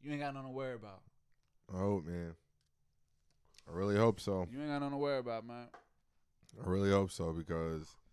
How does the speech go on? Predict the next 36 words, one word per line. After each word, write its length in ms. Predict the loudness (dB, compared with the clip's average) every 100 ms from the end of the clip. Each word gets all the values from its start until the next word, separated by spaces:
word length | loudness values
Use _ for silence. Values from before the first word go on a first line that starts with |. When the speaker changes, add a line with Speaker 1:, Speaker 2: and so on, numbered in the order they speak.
| -20 -20 -20 -20 -18
Speaker 2:
that's 180 | -12 -12
the 80 | -8
last 360 | -2 2 2 0
thing 160 | 4
I 80 | 6
would 160 | 6 6
need 460 | 2 2 0 -4 -10 _ _
is 360 | -4 -2 -2 -4 -8
to 80 | -8 -8 -2
feel 380 | 0 2 2
like 220 | 0 -2 0
that 180 | 2 4
would, 160 | 2 0
as 200 | 2 2
a 60 | 4
Laker 340 | 2 2 2
fan, 360 | 0 0 0 2
that 160 | 2
would 140 | 2 -4 -10
kill 360 | -2 2 2
me 240 | 0 -4 -8 -16 -20 _
to 140 | -4 0
have 360 | 2 2 2 2
one 180 | 2 2
of 120 | 0
the, 100 | -4 4
arguably 580 | 6 6 4 0 0 2
one 160 | 2
of 60 | 0
the 80 | 0
best 360 | 4 2 2 0
players 340 | 2 2 0
in 120 | 0
the 60 | 2
world 500 | 4 6 4 2 -2 _ _ _ _
ever 420 | 0 2 0 -6